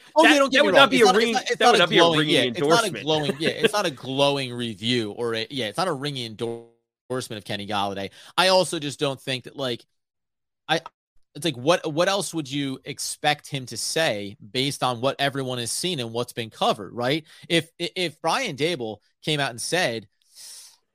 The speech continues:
Speaker 1: um, I don't know, I would not t-, take away the, the apprehensive, you know, breath. If he was like, "Yeah, Kenny's looked really good this camp. We're really excited about what he's gonna bring to this offense and, and how he can help us get better as we head into the regular season." You'd be like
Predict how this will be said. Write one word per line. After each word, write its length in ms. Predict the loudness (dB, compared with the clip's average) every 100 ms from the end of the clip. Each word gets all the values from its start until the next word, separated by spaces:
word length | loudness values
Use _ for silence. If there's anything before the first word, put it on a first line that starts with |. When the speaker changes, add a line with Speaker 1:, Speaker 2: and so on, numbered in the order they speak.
| _ _ _ -2
Speaker 1:
um, 360 | 0 0 0
I 80 | -2
don't 120 | -2
know, 120 | -2 -2
I 160 | -2
would 180 | -2 -6
not 200 | -10 -16
t-, 100 | -18
take 220 | -8 -6
away 260 | -4 -2 -2
the, 220 | -4 -10
the 140 | -8 -8
apprehensive, 680 | -8 -8 -12 -10 -10 -10 -10
you 60 |
know, 100 | -10
breath. 300 | 0 0 2
If 80 | 0
he 80 | -2
was 180 | -2 -2
like, 280 | -2 -2
"Yeah, 180 | -2 -4
Kenny's 340 | -4 -4 -4 -6
looked 160 | -6
really 200 | -4 -4
good 180 | -2 -4
this 180 | -4 -6
camp. 340 | -4 -4 -6 -8
We're 120 | -6
really 200 | -4 -4
excited 300 | -4 -4 -4
about 200 | -6 -6
what 100 | -6
he's 80 | -6
gonna 100 | -8
bring 180 | -8 -8
to 60 |
this 140 | -8 -4
offense 540 | -2 -2 -4 -6 -6
and, 100 | -10
and 140 | -10 -4
how 180 | -4
he 80 | -4
can 120 | -8
help 280 | -4 -4 -2
us 160 | -4 -2
get 220 | -6 -2
better 320 | -2 0 0
as 160 | -4 -6
we 80 | -8
head 100 | -8
into 160 | -8
the 80 | -6
regular 260 | -6 -6 -8
season." 320 | -4 -6 -4
You'd 120 | -2
be 60 | 0
like 220 | 0